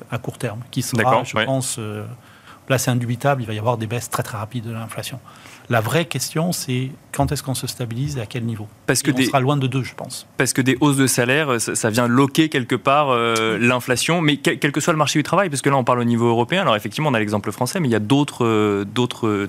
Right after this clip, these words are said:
Speaker 2: typologies de marché de travail aussi au sein de, au sein de la zone euro. Ça ne, ça ne changera rien, ça, pour le coup ?
Speaker 1: Ouais, si vous voulez, alors,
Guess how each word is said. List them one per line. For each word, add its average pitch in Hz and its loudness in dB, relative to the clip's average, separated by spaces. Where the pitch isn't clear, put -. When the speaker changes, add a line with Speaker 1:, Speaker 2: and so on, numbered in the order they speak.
Speaker 2:
typologies 139 2
de 156 -2
marché 120 0
de 107 -8
travail 131 2
aussi 120 -2
au 123 0
sein 120 2
de, 110 4
au 107 2
sein 123 0
de 120 2
la 117 4
zone 123 2
euro. 160 2
Ça 143 0
ne, 123 2
ça - 2
ne 120 2
changera 127 2
rien, 151 2
ça, 160 -2
pour 135 -2
le 123 0
coup ? 156 -8
Speaker 1:
Ouais, 175 2
si 196 0
vous 196 0
voulez, 214 0
alors, 135 2